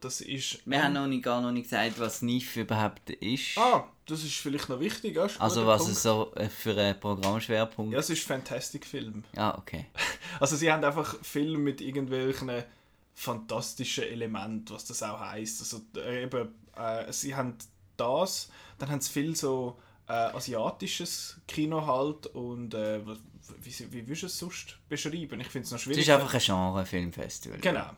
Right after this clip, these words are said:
Speaker 1: aber weil Fantastikfilm ist ja
Speaker 2: Genau.
Speaker 1: recht breit. Aber sie
Speaker 2: Genau.
Speaker 1: haben auch einen, äh, einen Preis für den besten asiatischen Film.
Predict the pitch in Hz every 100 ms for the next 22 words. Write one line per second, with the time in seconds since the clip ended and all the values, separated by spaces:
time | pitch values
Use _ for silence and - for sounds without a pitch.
0 | - 135 139 147 143 135 147 147 143 -
1 | 139 135 127 113 120 - - - 110 101
2 | 101 101 120 - 135 139 127 127 123 120
3 | 117 113 117 107 104 101 - - - -
4 | - 120 113 - 143 185 220 - - -
5 | - 165 160 156 156 - - 123 127 123
6 | 123 127 120 113 156 175 - 151 151 -
7 | 139 143 147